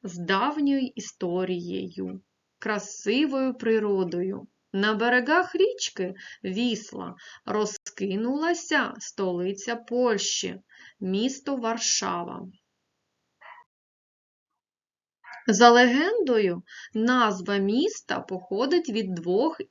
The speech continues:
імен рибалки Варс і русалки Сава,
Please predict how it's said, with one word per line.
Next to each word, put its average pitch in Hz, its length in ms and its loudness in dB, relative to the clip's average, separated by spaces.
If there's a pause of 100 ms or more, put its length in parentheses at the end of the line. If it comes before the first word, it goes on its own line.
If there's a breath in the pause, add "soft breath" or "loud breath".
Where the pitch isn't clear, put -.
імен 214 520 0
рибалки 202 880 -2
Варс 180 600 -4 (520 loud breath)
і 202 280 0
русалки 208 840 -2
Сава, 185 640 -2